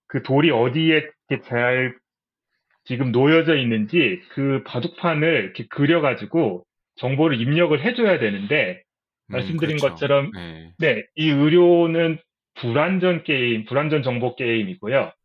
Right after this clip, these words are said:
Speaker 1: 정말
Speaker 2: 음.
Speaker 1: 아주 극히 일부의 조그만 정보만 그것도 잘 이렇게 정리되지 않은 형태로 그냥 파편이
Speaker 2: 음.
Speaker 1: 이렇게 들어오는 거죠.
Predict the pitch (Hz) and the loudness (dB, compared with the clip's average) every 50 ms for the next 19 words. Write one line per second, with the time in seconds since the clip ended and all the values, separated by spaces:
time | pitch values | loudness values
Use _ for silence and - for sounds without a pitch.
0 | _ _ _ _ _ _ _ - 120 123 147 160 156 139 120 131 123 147 147 - | _ _ _ _ _ _ _ -10 -6 -4 0 0 0 0 0 0 0 -2 -4 -4
1 | - 135 - _ - - 185 175 131 123 131 135 131 151 156 156 156 151 156 156 | -6 -14 -14 _ -8 -4 -2 -2 0 0 -2 -4 -4 -2 -2 0 2 2 2 0
2 | 151 - 208 - 233 214 208 190 175 151 - 120 113 110 101 110 113 110 110 113 | 0 -4 -10 -4 -2 -2 0 0 -2 -4 -4 -6 -8 -6 -6 -4 -4 -4 -4 -4
3 | 131 143 151 165 170 - - - 139 113 - _ - 143 160 180 175 - _ _ | -4 -2 -4 -4 -4 -8 -10 -10 -10 -10 -10 _ -4 -2 -2 -2 -2 -4 _ _
4 | _ _ _ _ _ - - 120 123 131 135 131 120 - 131 - - 113 120 131 | _ _ _ _ _ -14 -4 -2 0 0 0 -2 -4 -6 -8 -8 -6 -4 -4 -2
5 | 139 156 160 143 151 143 135 147 117 107 113 120 117 117 139 127 - - 117 113 | 0 0 0 0 0 0 0 0 0 0 0 -2 -2 -4 -6 -8 -8 -6 -4 -4
6 | 123 131 117 104 95 - _ _ _ 123 117 120 117 107 _ _ _ _ - - | -2 -2 -4 -6 -8 -12 _ _ _ -16 -14 -14 -14 -16 _ _ _ _ -8 -6
7 | 233 190 - - 220 220 196 156 123 - 147 - 127 123 127 117 113 110 107 101 | -6 -6 -2 0 0 2 2 2 0 -2 -6 -6 -4 -4 -2 -2 -2 -4 -6 -8
8 | 90 87 90 85 82 - | -10 -12 -14 -16 -18 -18